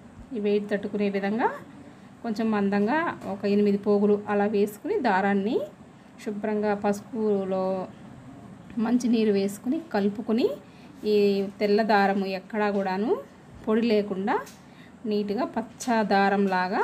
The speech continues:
పసుపు పచ్చ దారంలాగా అయ్యే విధంగా పసుపుతో, ఈ తడి పసుపుతో ఈ తెల్ల దారాన్ని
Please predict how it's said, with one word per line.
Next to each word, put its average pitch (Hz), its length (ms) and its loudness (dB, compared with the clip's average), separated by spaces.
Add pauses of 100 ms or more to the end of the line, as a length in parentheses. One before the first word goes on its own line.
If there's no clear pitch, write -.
(320)
పసుపు 220 340 -6
పచ్చ 214 160 -6
దారంలాగా 196 520 -2
అయ్యే 190 220 -6
విధంగా 190 420 -2 (640)
పసుపుతో, 226 520 -2 (1120)
ఈ 208 100 4
తడి 208 220 4
పసుపుతో 214 460 0 (400)
ఈ 202 300 -4
తెల్ల 208 180 0
దారాన్ని 202 520 2